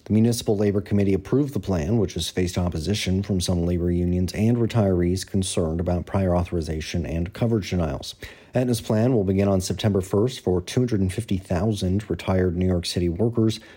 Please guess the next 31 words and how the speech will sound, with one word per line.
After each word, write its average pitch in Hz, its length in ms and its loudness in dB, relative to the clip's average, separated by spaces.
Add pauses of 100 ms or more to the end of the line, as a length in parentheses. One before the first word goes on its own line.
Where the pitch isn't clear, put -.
and 95 200 2
their 92 100 4
dependents, 95 680 0
unless 85 360 0
they 87 200 -2
choose 80 440 -4
to - 180 -4
opt 64 240 -4
out. 92 300 0 (400)
S-, - 100 -12
prescription - 600 -2
drug 98 200 2
coverage 107 400 0
begins 92 380 2
in 87 180 2
January 87 560 2
of 85 120 -2
next 85 300 -4
year, 113 260 2 (300)
and 90 140 2
the 87 60 2
city's 98 480 -2
existing 98 520 0
plan 82 300 -2
for 82 180 -2
retirees' 82 680 -2
senior 104 400 2
care 85 480 -4
will 92 140 -2
be 87 120 0
discontinued. 80 840 -6